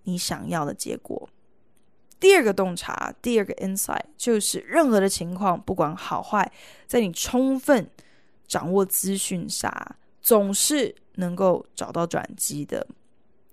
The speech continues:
所以事与愿违的时候，与其花时间去兴师问罪啊，找人背黑锅啊，还不如盘点一下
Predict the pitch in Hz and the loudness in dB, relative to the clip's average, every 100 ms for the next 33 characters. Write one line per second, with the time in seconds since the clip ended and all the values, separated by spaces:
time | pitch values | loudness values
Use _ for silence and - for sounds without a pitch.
0 | - - - 349 370 247 - - 330 202 | -20 -12 0 6 8 6 2 4 4 6
1 | 226 202 175 180 - 170 175 175 165 196 | 4 4 2 2 -2 0 0 0 -4 -4
2 | 220 214 - 180 175 185 185 - 180 - | -4 -4 -4 -4 -4 -4 -4 -4 -4 -4
3 | 208 208 214 220 202 196 190 175 - - | -4 -2 0 0 0 0 -2 -2 -6 -6
4 | - 175 180 196 196 202 190 196 202 202 | 0 4 4 4 4 4 2 0 0 0
5 | - 185 185 175 - 208 - - - - | 0 2 2 0 -2 -4 -12 -20 -20 0
6 | 254 262 320 269 247 - 202 220 240 170 | 2 4 4 2 0 -2 -2 0 0 0
7 | 180 - 185 | -2 0 0